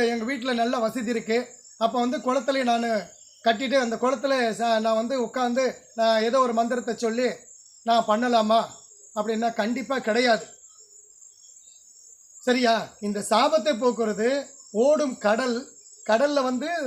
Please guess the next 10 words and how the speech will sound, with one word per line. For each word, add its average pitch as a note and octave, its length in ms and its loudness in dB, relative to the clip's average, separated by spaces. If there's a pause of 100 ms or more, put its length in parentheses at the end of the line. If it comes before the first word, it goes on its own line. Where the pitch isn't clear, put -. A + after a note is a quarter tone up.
(140)
தண்ணி C#4 260 0
ஒதுக்க A#3+ 320 -2
பக்கம் A#3+ 240 -2
மாதிரி B3+ 140 -2
கடல், A3+ 380 0 (500)
ஆறு, A#3 280 4 (440)
சரியா? A3+ 320 0 (360)
இந்த A3+ 180 -2
மாதிரி C#4 260 0
ஒரு, A#3+ 220 4